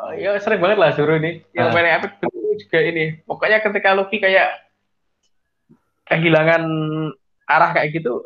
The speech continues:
Speaker 2: Ah.
Speaker 1: Zoro pasti langsung kayak mengambil tempat ya.
Speaker 2: Betul, ha.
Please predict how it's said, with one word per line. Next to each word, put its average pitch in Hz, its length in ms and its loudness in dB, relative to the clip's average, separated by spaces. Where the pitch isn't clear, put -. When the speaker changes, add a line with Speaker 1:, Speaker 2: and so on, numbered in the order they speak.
Speaker 2:
Ah. 110 160 -2
Speaker 1:
Zoro 185 300 2
pasti - 240 -6
langsung 185 320 -12
kayak 147 220 -2
mengambil 165 360 -2
tempat 165 300 -2
ya. - 160 -4
Speaker 2:
Betul, 107 260 -4
ha. 107 260 -10